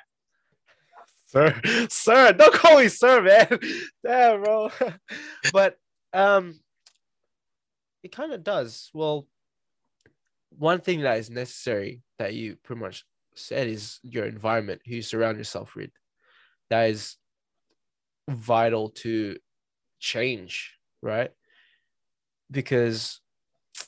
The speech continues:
but the thing with change is when it happens, it's, it's hard to accept it because you're in that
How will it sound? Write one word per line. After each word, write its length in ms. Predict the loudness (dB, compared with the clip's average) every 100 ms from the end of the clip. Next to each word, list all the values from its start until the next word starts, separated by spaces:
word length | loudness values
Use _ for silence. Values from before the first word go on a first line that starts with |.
| _
but 100 | -10 -6
the 60 |
thing 200 | -4 0
with 120 | -2
change 440 | 0 0 0 0 -4
is 400 | -4 -6 -14 -18 _ _ _ _ _ _ _ _
when 280 | -6 -2 -2
it 120 | -2
happens, 840 | -4 -4 -4 -2 -4 -6 -16 -18 -20 _ _ -10
it's, 360 | -10 -8 -12 -14 _ -14
it's 160 | -14
hard 500 | -14 -4 2 2 2 -4
to 560 | -2 -2 -2 -4 -8 -16 _ _ _ _ _ _ _ -20
accept 600 | -16 -14 -6 -6 -6 -10
it 140 | -10
because 680 | -10 -10 -8 -8 -8 -14 -18 _ _ _ _ _ _ _
you're 200 | -6 -4
in 160 | -4 -4
that 200 | -6